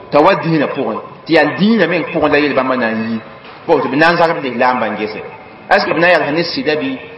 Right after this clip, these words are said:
B b na n man, b b na n kɩllame n kẽng me nengã pʋgẽ. Le tɩ ta mosã, eh, tɩ bũmb ning me sẽn ket n paas dĩinã vẽenem yaa Nabiyaamã sallallahu alaihi wasallam, Nabiyaamã sẽn kõ kibare. Aywa, tɩ yẽ sẽn wa ne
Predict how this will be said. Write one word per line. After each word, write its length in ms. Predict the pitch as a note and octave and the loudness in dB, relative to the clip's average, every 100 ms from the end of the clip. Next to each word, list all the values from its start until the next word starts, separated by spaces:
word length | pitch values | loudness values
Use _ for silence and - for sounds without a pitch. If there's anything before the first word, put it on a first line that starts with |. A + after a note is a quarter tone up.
| - C#3 | -16 -4
B 60 | F#3+ | 0
b 40 | |
na 480 | F3+ E3 D#3 D#3 - | 2 2 2 -2 -6
n 40 | D#3 | -2
man, 240 | C#3+ C3+ | 0 0
b 60 | E3+ | -2
b 80 | G3 | 0
na 100 | E3+ | 0
n 40 | D#3+ | 0
kɩllame 420 | - E3 C#3 C#3 A#2 A#2+ - | -4 0 0 0 -2 -6 -8
n 80 | B2+ C3+ | -8 -2
kẽng 200 | D#3+ D3 | 0 2
me 80 | D3 | 0
nengã 220 | C#3+ B2 | 0 -4
pʋgẽ. 300 | A#2 G2 G2 - - - - - | -4 -4 -6 -10 -16 -18 -16 -6
Le 80 | D3 | -4
tɩ 120 | B2+ | 0
ta 120 | D3 | 0
mosã, 460 | C3+ B2+ B2 G#2+ G2 - - - - | 0 0 -2 -4 -6 -10 -16 -20 -8
eh, 100 | B2 B2+ | -6 -4
tɩ 60 | C#3+ | 0
bũmb 220 | A#3+ A#3+ | 2 2
ning 160 | F#3 D#3+ | 2 2
me 140 | F3 C3+ C3+ - - - - | 2 0 -4 -12 -16 -18 -8
sẽn 160 | F#3 | -4
ket 180 | F#3 D#3+ | -2 -2
n 80 | F#3+ - | 0 2
paas 220 | D3 C#3+ B2+ B2 | 4 2 -2 -2
dĩinã 300 | F#3 G3 C#3 A#2 | -2 2 0 0
vẽenem 480 | E3+ D#3 B2 A#2+ C3 - - A#2+ | -2 -2 -2 -4 -6 -12 -10 0
yaa 480 | C#3 C#3+ C#3+ D3+ - - - B2 | 4 4 2 -2 -6 -10 -14 -4
Nabiyaamã 520 | D#3 D3 C#3+ C#3+ B2 | -2 2 2 2 0
sallallahu 340 | B2+ A#2+ C#3 C#3 | -2 0 2 2
alaihi 220 | A#2+ A#2+ | 0 -2
wasallam, 360 | - D3+ C3+ D3 - - - | 0 2 2 0 -6 -12 -6
Nabiyaamã 400 | B2 C#3+ D#3+ D3+ C#3 | 0 2 4 2 -2
sẽn 120 | C3 - - | -6 -10 -6
kõ 100 | B2 - | -6 -2
kibare. 340 | C#3 A#2 F#2+ - - - - - - | 0 0 0 -8 -14 -16 -16 -16 -4
Aywa, 640 | B2+ C3 A#2 A2 G#2 F#2+ - | 0 2 2 2 0 -4 -6
tɩ 80 | E3+ | -4
yẽ 260 | E3+ F3+ F3+ | 0 0 0
sẽn 140 | D3 C3+ | 0 0
wa 80 | |
ne 120 | C3+ | 0